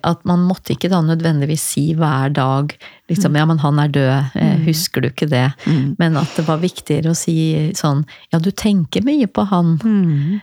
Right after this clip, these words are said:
Speaker 1: Hva er de beste
Speaker 2: Absolutt.
Speaker 1: minnene
Speaker 2: Ja.
Speaker 1: dine
Speaker 2: Ja.
Speaker 1: fra den tida dere var sammen?" Og at,
Speaker 2: Mm.
Speaker 1: at man kanskje ikke må,
Speaker 2: Mm.
Speaker 1: altså,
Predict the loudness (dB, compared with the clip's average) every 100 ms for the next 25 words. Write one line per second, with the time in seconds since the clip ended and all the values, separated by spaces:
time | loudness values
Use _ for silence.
0 | -6 -2 0 2 0 0 0 -2 -2 2
1 | 4 4 2 2 2 2 2 2 2 2
2 | 2 0 -2 -8 -2 0 0 0 0 2
3 | 2 0 0 0 2 2 2 0 0 0
4 | 0 0 0 2 0 -2 -2 0 0 -2
5 | -2 0 2 0 -4 _ _ -14 -4 -2
6 | 0 -2 0 2 2 2 2 0 -4 -10
7 | -2 2 4 2